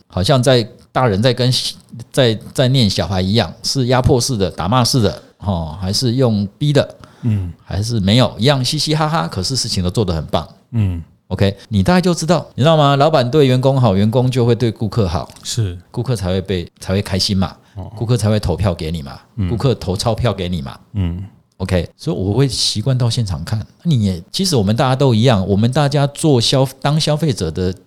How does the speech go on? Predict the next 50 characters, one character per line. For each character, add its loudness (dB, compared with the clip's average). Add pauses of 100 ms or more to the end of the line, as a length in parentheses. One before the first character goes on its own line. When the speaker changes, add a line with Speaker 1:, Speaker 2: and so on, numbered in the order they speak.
Speaker 1:
经 -2
验 2 (160)
比 -4
工 0
作 4
多 2
得 4
多 4
了 6
嘛。 0 (180)
Speaker 2:
嗯。 0 (140)
Speaker 1:
我 0
曾 2
经 2
有 4
一 4
次 -2
到 2
一 -2
家 2
餐 0
馆 0
去， -6 (180)
进 0
去 0 (220)
点 -4
了 -2
菜， 0
坐 0
了 0
十 -4
分 -4
钟 0
我 -4
就 -4
跑 -4
掉 -6
了。 -14 (160)
Speaker 2:
嗯。 -4 (220)
Speaker 1:
为 -6
什 -4
么？ -8 (140)
外 0
场 -4
跟 0
内 0
场 -6
在 -2
吵 -8
架 -6